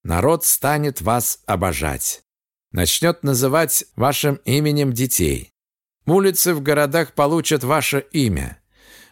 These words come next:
На воду спустят ледокол «Лемнер».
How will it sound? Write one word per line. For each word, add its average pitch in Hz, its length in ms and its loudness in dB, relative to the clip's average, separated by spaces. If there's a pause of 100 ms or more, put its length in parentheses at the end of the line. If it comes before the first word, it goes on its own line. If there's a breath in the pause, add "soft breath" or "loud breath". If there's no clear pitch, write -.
На 98 220 0
воду 156 320 2
спустят - 760 -2
ледокол 120 800 0
«Лемнер». 104 760 -2